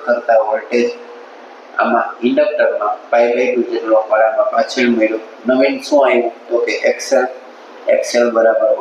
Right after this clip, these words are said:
ઓમેગા એમ લખી શકો, એટલે કે ઇન્ડક્ટિવ રિએક્ટન્સ. બરોબર? તો આપણે જોયું ઇન્ડક્ટરને લાગુ પાડેલ એ સી વોલ્ટેજ.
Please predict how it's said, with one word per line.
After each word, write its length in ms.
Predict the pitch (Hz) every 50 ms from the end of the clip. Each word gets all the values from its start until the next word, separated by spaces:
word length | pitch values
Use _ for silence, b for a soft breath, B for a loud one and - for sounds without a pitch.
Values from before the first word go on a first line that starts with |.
| 120
ઓમેગા 300 | 113 117 117 117 120 123 123 120
એમ 60 | 120 123
લખી 240 | 127 - 120 123 - -
શકો, 240 | - 120 123 117 117 117 - - - -
એટલે 220 | 104 - 107 107 107 - -
કે 60 | 104 101 - - 104
ઇન્ડક્ટિવ 520 | 107 113 117 117 117 - - 120 127 143 - - - - - - - - - - - - - - - - 92 101
રિએક્ટન્સ. 1400 | 107 110 110 - - - 605 - - - - - - - - - - - - - - - - - - - - - - - - - - - - - - - -
બરોબર? 400 | - - 127 - 269 139 147 - - - - - - - - - - - - - - - - - - - - - - - - - - - -
તો 80 | 120 123 120 120 120 120 120 - - 113
આપણે 240 | 120 120 117 127 127 123
જોયું 340 | 120 123 120 117 120 120 120 - - - - - - 110
ઇન્ડક્ટરને 520 | 113 120 131 127 127 - - 123 123 127 123 117
લાગુ 220 | 117 117 - - - -
પાડેલ 300 | - - 101 101 101 - - - - - -
એ 20 | 113 -
સી 140 | - 120 117 113
વોલ્ટેજ. 420 | 117 117 113 110 - 120 120 120